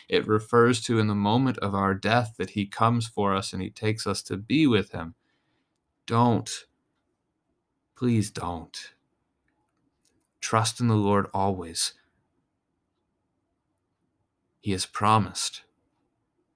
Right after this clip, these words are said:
He will do it. This text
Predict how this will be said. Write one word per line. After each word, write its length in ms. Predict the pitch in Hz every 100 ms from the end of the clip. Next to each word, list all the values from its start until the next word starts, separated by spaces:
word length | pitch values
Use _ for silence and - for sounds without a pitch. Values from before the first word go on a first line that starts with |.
| _ _ _ _ _ _ _ _ _
He 160 | - 95
will 220 | 98 120
do 240 | 123 127
it. 260 | 107 - - _ _ _ _ _ _ _ _ _ _ _ _ _ _ _ _ _ _ _ _ -
This 240 | 98 110
text 520 | - 113 113 101 -